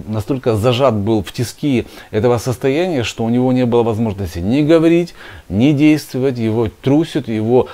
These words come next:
сковывает внутри, поэтому это же не остается, понимаете, оно не отпускает никуда. Эти процессы связаны с тем, что, э, этому, э, составляющему, энергоформы этой, нужно постоянное питание. И она каждый раз, когда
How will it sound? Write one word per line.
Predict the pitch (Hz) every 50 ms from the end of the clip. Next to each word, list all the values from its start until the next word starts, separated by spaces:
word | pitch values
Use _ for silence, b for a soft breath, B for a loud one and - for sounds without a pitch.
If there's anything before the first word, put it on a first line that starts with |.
| B B
сковывает | - - - - - 131 120 107 104 101 98 95
внутри, | 110 123 127 123 - 156 196 208
поэтому | 202 - 117 120 120 - 127 123 120 123
это | 92 - 131 127 147
же | 131 127
не | 147
остается, | 143 131 - - 170 190 143 101 - - 92
понимаете, | - 95 92 95 101 113 110 92 -
оно | 98 107 120
не | 127 135
отпускает | 131 - 147 143 - - 214 170 110 95 95 104
никуда. | 107 - 135 131 120 98 85 - B B B B B -
Эти | 104 107 113
процессы | 113 135 135 127 - 165 139 - 147
связаны | 127 - 151 151 151 147 139 135 135 147 147 139 B B B B B -
с | - -
тем, | - 151 151
что, | 143 - - 143 143 135 127 B B B B
э, | 104 101 87 110 123 123 120 113 B B B B - -
этому, | 127 143 147 - 151 147 143 135 131 120 113 104 -
э, | - 101 101 104 104 104 101 101 101 98 95 92 92 82
составляющему, | - - 123 - - 135 123 135 170 208 240 214 - - - 120 110 101 95 -
энергоформы | 107 120 123 120 107 120 110 - - 135 117 104 95 92
этой, | 90 85 82 - 82 82 B B B -
нужно | 107 110 120 123
постоянное | 101 127 110 - 143 139 135 135 123
питание. | - 139 131 151 143 120 98 87 78 76 76 76 B B B B B B
И | - 95
она | 113 131 143 143
каждый | - 160 156 143 139 156
раз, | 160 170 170 165 -
когда | - 143 135 135 135 147 147 147 147 135